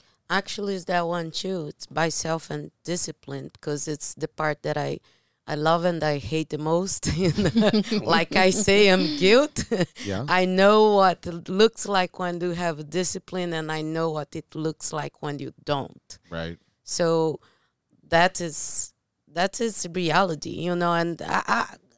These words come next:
Speaker 1: actually, I like when you talk about foundation too, because it's out a, a great foundation. I don't think you're going to go anywhere. When I
Speaker 3: Without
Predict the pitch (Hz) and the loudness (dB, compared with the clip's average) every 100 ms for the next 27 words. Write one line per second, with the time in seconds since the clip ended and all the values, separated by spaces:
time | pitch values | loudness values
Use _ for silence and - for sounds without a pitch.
0 | _ - 247 - 208 202 180 175 170 160 | _ -4 -2 -2 -2 0 2 4 4 2
1 | - _ _ _ _ _ - 165 160 160 | -2 _ _ _ _ _ -10 -4 -2 -2
2 | - 165 - 151 147 143 - - 151 143 | 0 0 0 -4 -2 -4 -6 -6 -6 -4
3 | 147 151 170 151 139 - 156 165 156 - | -6 -6 -8 -10 -10 -6 -4 -4 -6 -8
4 | 165 156 160 143 156 151 160 147 - - | -6 -4 -6 -4 -2 -2 -4 -8 -10 -20
5 | - _ - 175 151 175 170 - 170 160 | -20 _ -14 -10 -2 0 0 0 -2 0
6 | 151 156 147 - 160 151 135 175 165 147 | -2 -2 -2 -4 -4 -6 -4 -4 -4 -6
7 | - 147 - 156 135 143 139 - 139 151 | -8 -10 -8 -8 -6 -6 -6 -8 -6 -2
8 | 147 147 143 143 143 147 - _ _ _ | -2 -2 -4 -4 -4 -6 -8 _ _ _
9 | _ _ - 156 160 | _ _ -4 0 2